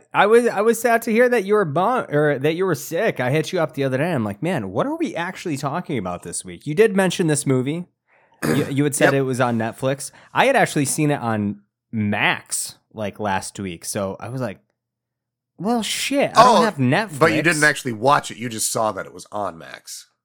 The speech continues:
Speaker 1: And yeah, no, I didn't watch it.
Speaker 2: Okay,
Speaker 1: I heard
Speaker 2: I
Speaker 1: it was
Speaker 2: gotcha.
Speaker 1: terrible. So, like, eventually I was gonna watch it.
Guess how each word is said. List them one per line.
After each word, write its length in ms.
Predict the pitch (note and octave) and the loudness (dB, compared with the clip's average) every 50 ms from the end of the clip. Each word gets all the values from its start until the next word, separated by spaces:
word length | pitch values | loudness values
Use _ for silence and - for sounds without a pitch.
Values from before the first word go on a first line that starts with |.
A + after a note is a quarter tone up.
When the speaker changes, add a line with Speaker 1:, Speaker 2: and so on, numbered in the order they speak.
| _ _ | _ _
Speaker 1:
And 120 | E3 E3+ F#3 | 2 2 2
yeah, 400 | F3+ D#3+ D3 D3+ C3 A2+ F#2+ F2 | 4 4 4 4 4 4 -2 -6
no, 160 | F2 F#2 G2 | -6 -6 -6
I 120 | G2 G2 | -6 -4
didn't 220 | G2+ A#2+ C3+ A#2+ F#2+ | -4 -4 -4 -4 -4
watch 200 | F2 F#2+ B2 B2+ | -4 -4 0 2
it. 40 | C3+ | 4
Speaker 2:
Okay, 220 | C3+ A#2+ - - | 2 2 2 -2
Speaker 1:
I 100 | F#2+ A#2 | -4 -2
heard 160 | A#2 C#3+ D3+ C3 | 0 0 0 0
Speaker 2:
I 20 | |
Speaker 1:
it 40 | A2+ | -2
was 80 | G#2 | -4
Speaker 2:
gotcha. 60 | - - | -4 0
Speaker 1:
terrible. 480 | D#3+ D#3 C#3+ A2 E2+ E2 - - - _ _ _ _ _ _ _ _ _ _ _ _ _ _ _ _ _ | 2 2 2 2 0 -4 -12 -16 -18 _ _ _ _ _ _ _ _ _ _ _ _ _ _ _ _ _
So, 380 | _ - C3 A#2+ G#2+ G2+ G2 - _ _ _ _ _ | _ -2 -2 0 0 -2 -4 -6 _ _ _ _ _
like, 180 | C#3+ C#3+ D3+ D3+ | 2 2 2 4
eventually 500 | D#3 D3 B2+ D3+ D#3 F3 - - F#3 D#3+ | 2 4 6 6 6 6 4 2 4 4
I 40 | C#3 | 4
was 120 | B2+ A#2 | 4 2
gonna 240 | - - G#2 G#2+ C3+ | 0 -2 0 2 2
watch 300 | D#3 E3 E3+ F#3+ F#3+ - | 2 2 0 0 2 2
it. 220 | A#3 A#3 G3 - | 2 2 2 -2